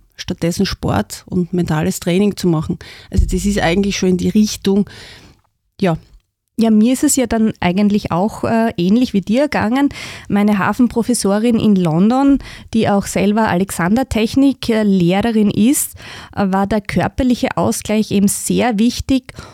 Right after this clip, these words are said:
Speaker 2: und eben auch das abwechselnde Üben am Instrument und auch das rein mentale Üben, also das Üben im Kopf. Und das war ihr, wie gesagt, immer sehr, sehr wichtig.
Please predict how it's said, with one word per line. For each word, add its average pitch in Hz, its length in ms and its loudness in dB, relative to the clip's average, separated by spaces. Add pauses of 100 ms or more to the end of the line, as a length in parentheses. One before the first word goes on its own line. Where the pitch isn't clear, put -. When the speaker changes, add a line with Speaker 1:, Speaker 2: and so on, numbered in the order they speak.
Speaker 2:
und 220 220 0
eben 202 240 -2
auch 175 260 -2
das - 180 -2
abwechselnde 226 720 -2
Üben 233 360 4
am 214 140 2
Instrument 196 840 2
und 220 180 0
auch 180 140 0
das - 320 -4
rein 190 320 2
mentale 202 580 0
Üben, 196 300 4
also 185 200 -2
das 190 220 -2
Üben 220 280 4
im 196 180 2
Kopf. - 480 -6 (420)
Und 214 380 0
das 208 160 -2
war 208 120 2
ihr, 233 200 2
wie 226 100 0
gesagt, 233 320 -2
immer 233 200 4
sehr, 196 340 2
sehr 220 360 0 (220)
wichtig. 190 800 0